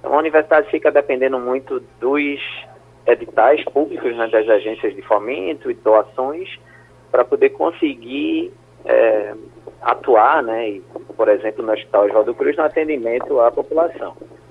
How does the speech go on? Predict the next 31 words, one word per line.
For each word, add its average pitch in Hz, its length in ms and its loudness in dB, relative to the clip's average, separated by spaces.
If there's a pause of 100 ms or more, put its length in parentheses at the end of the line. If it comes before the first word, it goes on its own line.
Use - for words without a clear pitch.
né. 58 120 -14 (600)
Sem 196 300 -2
esses - 300 -4
cortes, 135 520 0 (480)
é 107 120 -6
possível 156 560 -2
que - 100 -6
o 139 80 4
hospital 123 380 2
tivesse 120 460 0
com 117 120 -4
mais 131 340 2
leitos 117 400 2
disponíveis, 127 800 -6
com 104 120 -14
mais 110 260 2
respiradores, 113 960 -2
com 107 100 -10
menos 110 320 -6
equipamentos 95 540 -6
parados, 110 580 2 (160)
né, - 180 -14 (400)
já 117 280 4
com 120 180 2
oferta 113 360 2
de 110 80 -8
novos 107 380 0
serviços, 113 680 -10
né, 110 220 -14
como 101 300 -10
a 95 260 -4